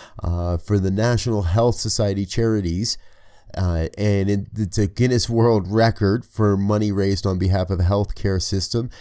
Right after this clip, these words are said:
He's been recognized by the Queen. He's received a, an honorary, uh, promoted the rank of ca-, he was promoted from the rank of captain to honorary colonel,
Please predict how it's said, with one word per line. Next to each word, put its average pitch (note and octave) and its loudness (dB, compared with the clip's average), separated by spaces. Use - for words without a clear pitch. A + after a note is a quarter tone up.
He's G#2+ 2
been G2 -2
recognized A2 -2
by G2+ 2
the F2+ -4
Queen. A#2 -4
He's A2 -2
received G#2+ -4
a, G2+ -2
an F#2+ -2
honorary, A2+ 0
uh, F2 -2
promoted A2+ 2
the G#2 -4
rank G#2+ -4
of - -6
ca-, - 0
he G#2+ 0
was G2 -4
promoted G#2+ -2
from G2+ -6
the F#2+ -2
rank F#2+ -4
of F#2 -10
captain G#2+ -4
to A2+ -2
honorary G#2 -2
colonel, A2+ -4